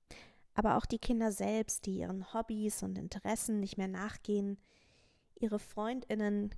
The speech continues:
gar nicht mehr sehen konnten, die auf Klassenfahrten, Konfirmationen, Geburtstage und Urlaube verzichten mussten.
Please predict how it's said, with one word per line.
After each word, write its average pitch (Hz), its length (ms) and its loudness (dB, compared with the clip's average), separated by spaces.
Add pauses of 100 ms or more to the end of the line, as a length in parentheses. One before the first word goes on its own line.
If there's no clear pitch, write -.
gar 208 120 4
nicht 214 200 0
mehr 208 100 6
sehen 214 380 2
konnten, 180 440 -8 (680)
die 190 80 -2
auf - 140 -8
Klassenfahrten, 202 880 -2
Konfirmationen, 208 960 0
Geburtstage 202 840 0 (680)
und - 240 0
Urlaube 233 360 2
verzichten - 640 -8
mussten. - 460 -8